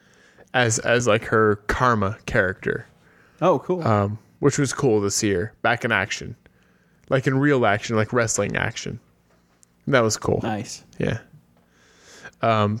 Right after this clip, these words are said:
Speaker 1: considering she's doing the show. Uh, D-, W W E's been doing a good job of pushing Glow.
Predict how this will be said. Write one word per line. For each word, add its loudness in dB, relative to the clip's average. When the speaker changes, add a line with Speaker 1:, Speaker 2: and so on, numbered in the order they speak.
Speaker 1:
considering 2
she's 0
doing 0
the 0
show. 2
Uh, 0
D-, -4
W 2
W 2
E's 2
been 0
doing 2
a 2
good 0
job 2
of 0
pushing 0
Glow. -4